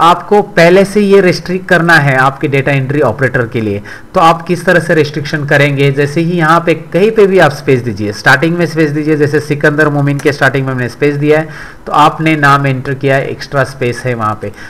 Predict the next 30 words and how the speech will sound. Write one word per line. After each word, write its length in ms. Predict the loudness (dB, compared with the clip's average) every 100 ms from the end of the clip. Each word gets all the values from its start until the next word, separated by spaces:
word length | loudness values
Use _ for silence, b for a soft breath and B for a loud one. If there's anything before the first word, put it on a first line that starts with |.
| -6
तो 60 | -2
आप 140 | -2
इसे 180 | -2 -4
cancel 380 | -2 -2 -2 -2
करके 300 | -2 -2 -2
फिर 180 | -2 -2
से 100 | -2
दोबारा 320 | 0 0 0
लिखेंगे। 360 | -2 -4 -4
यहाँ 200 | 0 2
पे 120 | 2 2
गौरव 340 | 2 4 2
शिंदे 300 | 2 0 0
के 100 | 2
अंदर 320 | 2 2 2
space 340 | 0 -2 0 2
दिया 200 | 2 0
मैंने, 260 | 0 -4 -8 B B -6
तो 60 |
यहाँ 220 | 0 2 2
पे 100 | 0
आपको 240 | 0 -2
दिख 200 | -2 0
रहा 100 | 0
है, 160 | 0 -2
यहाँ 120 | -2
पे 140 | -2
मैं 220 | -4 -4
cancel 340 | -4 -6 -6 -6
करूँगा। 320 | -6 -4 -6